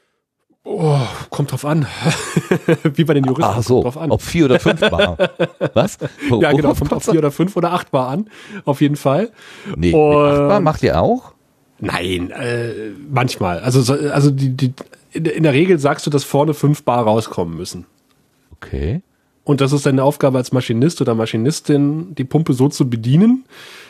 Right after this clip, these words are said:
Speaker 1: dass vorne am Mündungsstück, äh, fünf Bar anliegen.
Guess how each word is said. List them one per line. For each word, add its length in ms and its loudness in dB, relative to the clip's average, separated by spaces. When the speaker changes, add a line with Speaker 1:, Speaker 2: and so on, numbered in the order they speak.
Speaker 1:
dass 180 -2
vorne 400 0
am 480 -2
Mündungsstück, 880 0
äh, 240 2
fünf 300 0
Bar 280 2
anliegen. 480 -8